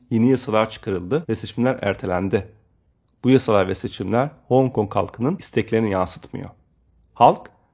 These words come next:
daha fazla demokrasi ve özgürlük için mücadeleye devam etmek istiyor. Halk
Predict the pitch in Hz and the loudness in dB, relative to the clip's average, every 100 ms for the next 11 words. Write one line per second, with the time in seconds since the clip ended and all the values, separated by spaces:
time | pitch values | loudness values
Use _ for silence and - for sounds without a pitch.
0 | - 104 123 135 117 87 95 90 101 - | -2 0 2 2 0 -2 -6 -6 -10 -8
1 | 170 170 - _ _ - 107 104 113 123 | -6 -6 -12 _ _ -4 -2 -2 -2 -2
2 | 127 - 92 90 104 98 98 104 90 95 | -2 -6 -6 -2 2 2 2 0 0 2
3 | 110 113 - - - - - - _ _ | 2 2 -2 -10 -12 -14 -18 -20 _ _
4 | _ _ - 113 156 | _ _ -2 -2 -2